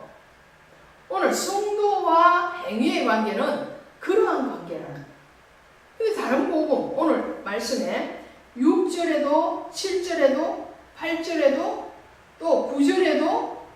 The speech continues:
계속적으로 어떤 복음을 얘기합니까? 다른 복음, 다른 복음. 다른 복음은 줄여서 말을 하면 이단이다. 끝이 다르다.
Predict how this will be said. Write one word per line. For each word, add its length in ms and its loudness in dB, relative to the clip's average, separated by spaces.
계속적으로 1160 0
어떤 360 -6
복음을 500 0
얘기합니까? 580 -6
다른 540 -6
복음, 640 -10
다른 380 -8
복음. 320 -10
다른 340 -2
복음은 600 -2
줄여서 480 -2
말을 300 -2
하면 440 -6
이단이다. 680 0
끝이 380 2
다르다. 540 -6